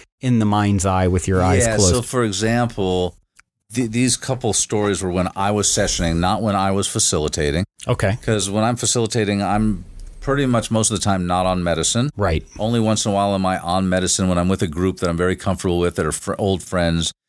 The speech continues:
Speaker 1: Sure.
Speaker 2: Then I can facilitate on medicine.
Speaker 1: Sure.
Speaker 2: Um, but generally speaking,
Speaker 1: You know what to expect from those people because you've
Speaker 2: Yeah.
Speaker 1: journeyed with them enough, and there's not gonna be anything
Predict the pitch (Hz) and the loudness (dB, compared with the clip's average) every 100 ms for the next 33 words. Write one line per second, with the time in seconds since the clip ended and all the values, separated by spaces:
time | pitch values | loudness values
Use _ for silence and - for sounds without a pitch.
0 | - - 104 95 95 90 95 85 95 104 | -12 0 2 2 2 0 -2 0 0 0
1 | 90 85 92 87 87 82 80 78 78 - | 0 0 0 2 2 0 0 0 -2 -6
2 | _ _ - - 87 82 85 78 85 80 | _ _ -8 0 2 2 0 -2 -4 -2
3 | 87 87 85 - 147 151 147 139 135 127 | 0 0 -2 0 0 2 2 0 -2 -4
4 | - - 127 - 123 117 113 - 117 113 | -4 -4 -4 -2 0 0 0 -2 -2 0
5 | 110 107 113 101 104 101 - 123 127 104 | -2 -2 -2 0 2 0 -2 -4 0 2
6 | 87 135 123 110 117 117 110 110 104 101 | 2 2 2 0 -2 0 0 2 2 0
7 | 104 101 - 104 101 104 107 104 95 101 | 0 0 2 0 0 0 2 2 2 0